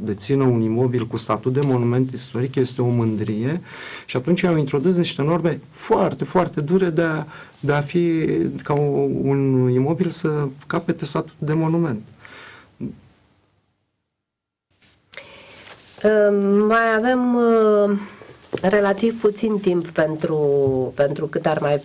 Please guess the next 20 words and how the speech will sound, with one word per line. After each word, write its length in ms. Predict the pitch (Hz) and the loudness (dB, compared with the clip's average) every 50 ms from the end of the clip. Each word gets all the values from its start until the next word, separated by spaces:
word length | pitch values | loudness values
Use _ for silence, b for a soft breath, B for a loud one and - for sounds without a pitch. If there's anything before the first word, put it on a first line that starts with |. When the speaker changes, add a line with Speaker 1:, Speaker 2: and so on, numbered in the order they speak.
| - - | -6 -12
Speaker 2:
fi 160 | - 156 151 | -10 -8 -4
de 140 | 151 151 143 127 | 0 0 0 2
vorbit. 320 | 143 139 135 135 135 135 | 0 0 0 0 0 0
De 60 | 139 151 | 0 0
aceea 280 | 156 160 - 214 214 | -2 -2 0 0 0
vreau 200 | 196 196 202 202 | 2 2 0 0
să 160 | 202 - 208 190 | 0 0 0 0
ne 300 | 185 180 175 175 170 165 | 0 0 0 0 0 -2
întoarcem 460 | 151 147 - 180 180 - 185 170 170 | -2 -2 -2 -4 -2 0 -2 -2 0
la 360 | 165 160 160 156 151 151 147 143 | -2 -2 -2 -2 0 0 -2 -4
Giurgiu 480 | - - 165 147 143 139 147 151 160 - - B B B B B B B B | -4 -6 -6 -6 -4 -4 -4 -4 -4 -6 -10 B B B B B B B B
Speaker 1:
Vă 80 | B 135 | B -8
rog. 100 | 123 113 | -8 -8
Speaker 2:
și 200 | - - - 196 | -4 0 2 2
la 420 | 196 196 190 185 185 180 180 185 185 | 4 4 2 2 2 2 0 0 -2
cele 720 | - 226 220 220 214 208 202 196 190 185 185 180 180 175 - - - - - - _ _ _ _ _ _ _ _ _ _ _ _ _ _ - | 0 0 2 2 4 4 4 4 4 2 2 0 0 -4 -8 -14 -20 -20 -20 -20 _ _ _ _ _ _ _ _ _ _ _ _ _ _ -4
unu, 520 | 262 208 190 190 185 185 180 175 175 170 165 | -2 0 2 2 2 2 2 0 -2 -2 -2
două, 500 | 165 170 165 165 165 165 165 165 165 165 165 170 165 - | -2 0 0 0 0 0 0 -2 -2 -4 -6 -6 -8 -6
trei 340 | - 165 165 160 165 165 165 | -2 -2 0 0 0 -2 -2
monumente 800 | 170 165 160 156 156 151 147 151 151 160 160 156 156 151 151 | -2 -2 0 2 2 2 0 0 0 0 0 0 0 0 -2